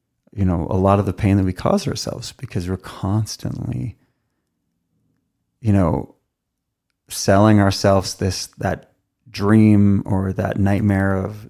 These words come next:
you know, what conditioning is supposed to be, what the world is supposed to be and, and, and be like and what we want it to be. And that fight internally of that expectation, how should it be, and it never is,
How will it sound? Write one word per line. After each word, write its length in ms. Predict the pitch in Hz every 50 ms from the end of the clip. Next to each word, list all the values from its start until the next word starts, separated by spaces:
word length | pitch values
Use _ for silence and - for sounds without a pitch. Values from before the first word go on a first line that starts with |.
| _ -
you 140 | - 107 92
know, 100 | - -
what 220 | 110 101 92 -
conditioning 460 | - - 101 104 101 - - 104 101 92
is 100 | 90 -
supposed 340 | - 90 101 98 98 - -
to 60 | -
be, 220 | - 98 95 90
what 140 | - - -
the 80 | - 95
world 200 | 95 95 95 98
is 60 | 95
supposed 380 | - - - 98 98 107 - -
to 60 | -
be 320 | - - - - - 110 - _ - -
and, 140 | 110 92 - -
and, 220 | - 95 95 - -
and 340 | - 101 92 90 104 110
be 160 | 101 104 98 95
like 380 | 95 - - - - - -
and 220 | - - - - - - -
what 160 | - - -
we 100 | 110 104
want 260 | 104 104 104 107 101
it 80 | 95 -
to 120 | - -
be. 220 | 87 78 73 - - - - - _ _ _ _ _ _ _ _ _ _ _ _ _ -
And 180 | 101 92 92
that 300 | 95 92 85 - - - _ _ _ _ _ _ _ _ _ _ _ _ _ _ _ _ _ _ _
fight 640 | _ - - - - - 101 98 95 - - - - _ _ -
internally 800 | 117 107 98 - - - 104 92 92 90 90 82 71 - 117 - - _ _ _ _ _ _ _ _ _ _ _ _ _ _ _ _ -
of 100 | 95 92
that 180 | 101 98 95
expectation, 680 | 98 98 - - - 107 95 - - 104 95 - 104 90
how 140 | 90 - -
should 220 | - - - -
it 140 | - - _
be, 280 | - - - 110 110 117
and 220 | - 113 98 104 110
it 60 | -
never 340 | - 110 104 104 107 113 117
is, 420 | 107 107 107 107 120 113 - -